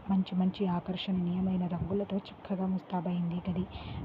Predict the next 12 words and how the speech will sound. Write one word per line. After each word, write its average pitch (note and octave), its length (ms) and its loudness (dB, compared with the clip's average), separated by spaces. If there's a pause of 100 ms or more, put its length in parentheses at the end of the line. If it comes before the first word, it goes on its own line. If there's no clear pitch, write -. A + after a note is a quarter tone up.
అందరినీ F#3+ 520 4
ఆశ్చర్యపరిచేట్లు F#3 1200 -2
ఆ F3 140 2
రోజు F3 300 -2
మధ్యాహ్నం F#3+ 800 2 (420)
కార్పొరేటర్లు F#3+ 680 0
మంచి F3+ 540 0 (360)
డెకోలం G3 480 4
మం-, F3+ 180 4 (380)
మంచం F#3 460 4
పైనున్న F#3 640 4 (180)
చెక్క G3 420 0